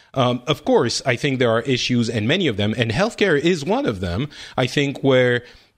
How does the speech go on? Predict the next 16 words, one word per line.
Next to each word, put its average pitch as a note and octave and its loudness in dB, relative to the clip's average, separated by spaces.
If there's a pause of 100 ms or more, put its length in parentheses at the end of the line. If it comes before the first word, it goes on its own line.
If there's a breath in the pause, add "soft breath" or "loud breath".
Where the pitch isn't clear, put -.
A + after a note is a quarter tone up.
(180)
the, D#3+ 0
the, C3+ 2
the A#2+ 2
judgment B2 -2 (200 soft breath)
should G#3+ -2
be F3 0
pretty D#3+ -4
clear. G#2 -4 (300 soft breath)
Uh, A2+ 0 (380)
it B2 0
isn't, C3 2
but B2+ 0
it C3+ -6
really F#3+ 0
should D#3 0
be, F#2 -6